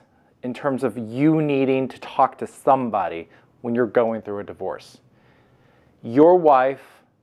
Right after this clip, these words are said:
likely is talking to all of her friends about the divorce process, what she should be asking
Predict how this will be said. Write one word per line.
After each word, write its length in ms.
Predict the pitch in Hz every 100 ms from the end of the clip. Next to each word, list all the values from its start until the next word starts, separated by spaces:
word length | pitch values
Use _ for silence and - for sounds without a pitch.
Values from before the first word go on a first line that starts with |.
| _ _
likely 760 | 123 131 127 - 104 101 101 _ _ _ -
is 100 | -
talking 360 | 165 147 151
to 60 | -
all 140 | 135
of 80 | 127
her 100 | 135
friends 460 | 113 - 104 92 -
about 600 | - 98 107 98 95 - - _ _ _ _ _
the 80 | 123
divorce 400 | 110 90 87 -
process, 880 | - 160 147 139 - 147 139 131 - _ _ -
what 220 | 110 107
she 240 | - - 104
should 260 | - 95
be 140 | 87 113
asking 500 | 165 175 - 160